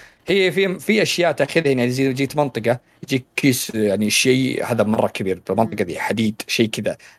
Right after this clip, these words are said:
Speaker 1: أنت مشكلتي هذه ما تقدر تشيل واحد، فوش تزين؟ تروح تجيب سيارة وتملى ش-، تكون شنطتها كبيرة. يعني، أذكر وصلت سيارة كانت فيها تقدر تحط من الشنط الكبار ذولي إلى ست أش-، أشياء.
Speaker 2: عجيب.
Speaker 1: فهو تبدأ تحاول تجمع سيارات، تضبط أمورك.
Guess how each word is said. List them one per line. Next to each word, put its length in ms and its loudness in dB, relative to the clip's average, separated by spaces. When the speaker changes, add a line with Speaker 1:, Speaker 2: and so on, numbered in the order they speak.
Speaker 1:
أنت 240 0
مشكلتي 460 0
هذه 160 0
ما 100 0
تقدر 200 2
تشيل 220 -2
واحد، 300 0
فوش 220 0
تزين؟ 400 0
تروح 180 -2
تجيب 180 -2
سيارة 560 2
وتملى 380 0
ش-، 120 -4
تكون 240 -6
شنطتها 460 0
كبيرة. 440 2
يعني، 180 2
أذكر 220 0
وصلت 220 -2
سيارة 300 2
كانت 280 0
فيها 280 0
تقدر 200 0
تحط 340 -4
من 120 -2
الشنط 380 -4
الكبار 360 0
ذولي 380 2
إلى 100 4
ست 300 0
أش-، 200 -4
أشياء. 500 -2
Speaker 2:
عجيب. 100 -16
Speaker 1:
فهو 500 2
تبدأ 960 0
تحاول 400 0
تجمع 300 2
سيارات، 460 2
تضبط 420 -2
أمورك. 480 0